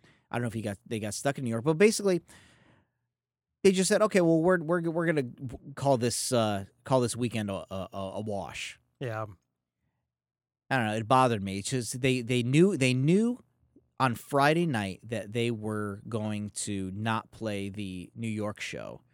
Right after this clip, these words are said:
Speaker 1: So why didn't they head up to Connecticut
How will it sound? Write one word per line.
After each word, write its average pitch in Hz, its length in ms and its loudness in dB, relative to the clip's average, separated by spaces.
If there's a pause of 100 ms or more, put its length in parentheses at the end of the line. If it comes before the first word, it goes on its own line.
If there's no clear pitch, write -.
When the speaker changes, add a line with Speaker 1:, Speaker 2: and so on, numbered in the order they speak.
Speaker 1:
So - 160 -6
why 113 440 4
didn't 190 220 0
they 151 140 0
head 139 220 0
up 131 180 -2
to 120 140 -6
Connecticut 113 880 -4